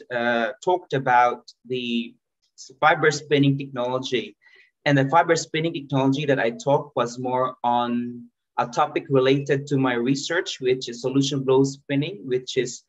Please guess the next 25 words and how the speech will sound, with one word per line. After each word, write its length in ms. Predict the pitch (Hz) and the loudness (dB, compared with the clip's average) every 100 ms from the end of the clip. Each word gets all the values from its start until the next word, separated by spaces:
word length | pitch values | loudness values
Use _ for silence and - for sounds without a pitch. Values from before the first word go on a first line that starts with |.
| _ - _ - | _ -20 _ -2
uh, 560 | 123 120 120 120 120 120 | 2 4 4 2 0 2
has 240 | 160 156 | 0 0
been 180 | 147 165 | -2 0
emerging 640 | 147 139 143 139 165 170 170 | 2 4 4 0 -4 -8 -10
technology 720 | - 160 147 151 151 165 165 | -10 -2 0 0 -2 -6 -4
on 200 | 127 127 | -4 -2
making 320 | 131 135 127 | -2 -2 -2
nanofiber 720 | 120 135 147 147 131 127 135 | 0 2 0 0 -2 0 0
membranes 880 | 131 139 156 135 135 180 226 - _ _ _ _ - | 2 0 0 0 0 -2 -8 -18 _ _ _ _ -10
and 220 | 131 120 | -6 -6
in 140 | 120 139 | -4 0
application 800 | 143 143 139 135 127 139 127 - | 0 0 -4 -2 -2 -2 -6 -2
for 140 | 117 | -2
masks 560 | 117 120 120 - - - | 0 0 0 -4 -18 -16
as 180 | 104 - | -14 -4
well 200 | 117 113 | -2 0
as, 240 | 110 - 98 | -4 -8 -2
uh, 220 | 110 107 | -2 0
membrane 400 | 123 131 123 123 | 0 0 0 -2
separations. 960 | - 123 113 110 110 110 92 92 - _ _ _ _ _ _ _ _ _ _ - - - | -4 -4 -2 -2 -2 -8 -16 -20 -20 _ _ _ _ _ _ _ _ _ _ -20 -20 -6
Today, 400 | 147 151 208 175 | 0 4 4 4
my 140 | 147 | 4
lecture 320 | 139 151 - 143 | 4 4 2 0
is 160 | 135 | 0
about 340 | 131 131 127 | 0 2 0